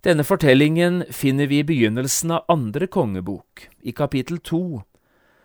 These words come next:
og vi skal her lese vers en til åtte. Jeg har kalt dagens program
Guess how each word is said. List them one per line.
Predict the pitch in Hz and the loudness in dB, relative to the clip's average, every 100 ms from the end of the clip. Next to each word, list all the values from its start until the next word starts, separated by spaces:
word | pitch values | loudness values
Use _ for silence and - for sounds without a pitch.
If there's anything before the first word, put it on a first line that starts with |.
| _ - | _ -4
og | |
vi | 135 | -2
skal | 139 175 131 | 0 2 4
her | 117 143 165 | 6 6 6
lese | 147 98 - - 151 151 - | 2 2 0 -2 -2 -4 -10
vers | 113 135 151 - - 113 | -2 -2 -2 -8 -4 -2
en | 123 139 92 - _ | -2 -2 -8 -14 _
til | 117 123 | -6 -6
åtte. | - - 131 120 _ _ _ _ _ _ _ _ _ | -8 -8 -8 -8 _ _ _ _ _ _ _ _ _
Jeg | - 107 | -2 -2
har | - | 2
kalt | 147 175 165 | 4 4 4
dagens | 131 143 151 - | 4 4 -2 -4
program | 165 143 117 127 160 | -2 2 2 2 0